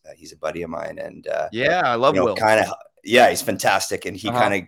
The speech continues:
Speaker 1: you know, he's a Van-, he's a Vancouver boy, and, and, uh, you know, was very generous in, in helping me sort of understand the space. And, and then, of course, some of his acolytes, uh, in the space, we created our own WhatsApp channels and sort of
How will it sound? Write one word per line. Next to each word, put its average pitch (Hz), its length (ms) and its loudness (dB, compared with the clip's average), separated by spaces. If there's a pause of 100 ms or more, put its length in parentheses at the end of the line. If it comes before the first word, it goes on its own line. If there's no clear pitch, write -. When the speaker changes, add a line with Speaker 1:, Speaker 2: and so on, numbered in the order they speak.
Speaker 1:
you 101 160 -4
know, 90 340 -4
he's 98 180 -8
a 92 40 -8
Van-, 92 240 -8
he's 95 140 -14
a 90 40 -12
Vancouver 90 400 -8
boy, 90 360 0
and, 82 200 -8
and, 82 380 -8
uh, 82 240 -4 (960)
you 123 80 -4
know, 110 60 -4
was 92 140 -4
very 110 180 4
generous 104 500 0
in, 87 200 -10
in 90 160 -10
helping 90 400 -2
me 90 80 -6
sort 90 180 -6
of 78 80 -2
understand 87 400 -6
the 85 40 -8
space. 92 500 -4
And, 85 160 -10
and 87 120 -12
then, 85 120 -8
of 87 100 -18
course, 90 240 -8
some 90 140 -10
of 85 60 -12
his 85 120 -10
acolytes, 85 720 -6 (100)
uh, 90 120 -10
in 92 100 -10
the 87 80 -10
space, 85 400 -8
we 85 80 -14
created 82 340 -10
our 85 160 -8
own 85 280 -10 (160)
WhatsApp 85 400 -2
channels 87 440 -6
and 87 80 -16
sort 90 200 -8
of 87 100 -6